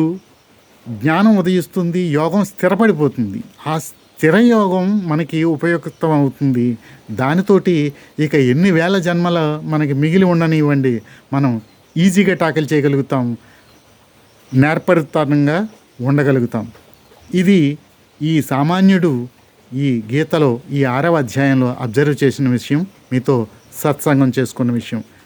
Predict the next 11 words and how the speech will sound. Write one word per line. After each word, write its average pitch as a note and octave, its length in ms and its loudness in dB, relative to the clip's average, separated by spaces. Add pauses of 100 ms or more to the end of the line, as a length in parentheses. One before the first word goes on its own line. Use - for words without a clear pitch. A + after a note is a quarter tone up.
(180)
సత్సంగ D3 400 0
మిత్రులందరికీ C3 640 -2
ధన్యవాదములు. B2 580 0 (800)
ఇక్కడితోటి F#3+ 580 0 (560)
ఈ E3 40 0 (320)
ఆరవ F#3 220 0 (100)
అధ్యాయం D#3 420 -2 (380)
పూర్తయింది. D3+ 680 2 (1080)
శ్రీమద్ D3+ 460 2
భగవద్గీత C#3+ 580 0 (800)
ఉపనిషత్సు F3+ 640 2